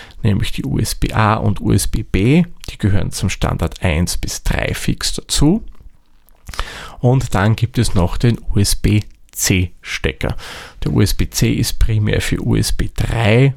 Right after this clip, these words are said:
und höher ausgelegt und kann aber auch für andere Sachen verwendet werden, wie zum Beispiel dem Protokoll Thunderbolt. So,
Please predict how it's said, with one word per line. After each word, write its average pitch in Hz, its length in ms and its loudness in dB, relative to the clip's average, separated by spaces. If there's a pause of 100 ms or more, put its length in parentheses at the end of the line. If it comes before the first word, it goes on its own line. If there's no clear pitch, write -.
(160)
und - 320 -10 (480)
höher 113 340 4
ausgelegt 127 800 2 (440)
und 131 440 2
kann 110 380 2
aber 120 320 0
auch 113 300 2
für - 260 2 (100)
andere 110 440 2
Sachen 104 540 0
verwendet 113 520 2
werden, 95 260 2
wie 98 100 2
zum 131 180 2
Beispiel 120 380 0
dem 123 180 2
Protokoll 120 720 0 (280)
Thunderbolt. - 800 0 (920)
So, - 200 -2